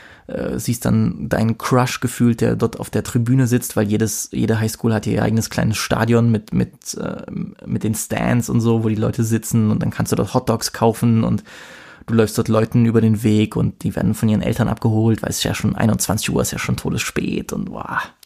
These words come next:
naja. Es war auch sowieso ein, ein, ein, ein, äh, komisch für mich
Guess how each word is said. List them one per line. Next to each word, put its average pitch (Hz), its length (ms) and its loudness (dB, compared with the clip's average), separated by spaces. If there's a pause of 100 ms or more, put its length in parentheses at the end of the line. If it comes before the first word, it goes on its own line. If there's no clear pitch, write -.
(140)
naja. 107 380 -8 (1160)
Es - 100 -4
war 190 60 0
auch 185 140 2
sowieso 170 520 4 (580)
ein, 139 340 4 (440)
ein, 104 260 -6
ein, - 260 -8
ein, 67 440 -10 (140)
äh, - 220 -14
komisch 165 440 0
für - 120 0
mich - 480 -2